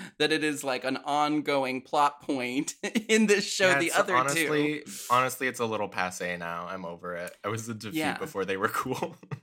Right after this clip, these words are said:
Speaker 1: So I'm really, like, uh, I'm a trailblazer, honestly, for, uh,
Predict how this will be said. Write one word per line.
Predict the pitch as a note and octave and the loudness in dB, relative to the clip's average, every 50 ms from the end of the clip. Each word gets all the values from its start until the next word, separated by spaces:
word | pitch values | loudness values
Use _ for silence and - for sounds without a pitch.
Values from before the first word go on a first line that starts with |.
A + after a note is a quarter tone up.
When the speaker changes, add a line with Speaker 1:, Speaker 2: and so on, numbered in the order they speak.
| - _ _ _ - - _ _ _ _ _ _ | -14 _ _ _ -18 -18 _ _ _ _ _ _
Speaker 1:
So | - - - D#3 C#3+ - | -10 -4 -4 -4 -2 2
I'm | - F#3+ A#3 B3+ A3+ | 2 2 2 2 0
really, | G3 F#3 E3+ E3 E3 D#3 | 0 0 0 0 0 0
like, | D#3 D3 D3 C#3+ C#3 - | 0 0 0 -2 -2 -4
uh, | C#3 C3 B2+ B2 A#2+ A#2+ A2 - _ _ _ _ - | -2 -2 0 -2 -2 -4 -8 -12 _ _ _ _ -8
I'm | - D3 D3 | -6 -6 -4
a | |
trailblazer, | C#3+ - - - D#3+ E3 F3 F#3+ F#3+ - C#3 C3 - - - - G2+ - - C#3+ C#3+ _ _ _ | -4 -6 -2 0 2 2 2 0 -4 -8 -12 -12 -12 -14 -16 -16 -14 -14 -14 -16 -18 _ _ _
honestly, | A#2 B2 D3 D3 B2 C3+ - - - - - - - C#3 - _ _ _ - _ _ _ _ _ | -6 -6 -6 -6 -8 -10 -14 -14 -16 -14 -14 -14 -14 -14 -18 _ _ _ -20 _ _ _ _ _
for, | - B2 B2 A#2+ A#2 G#2 - - - | -10 -8 -6 -6 -6 -8 -10 -12 -10
uh, | C3+ C3+ B2+ A#2+ A#2 | -8 -6 -6 -6 -8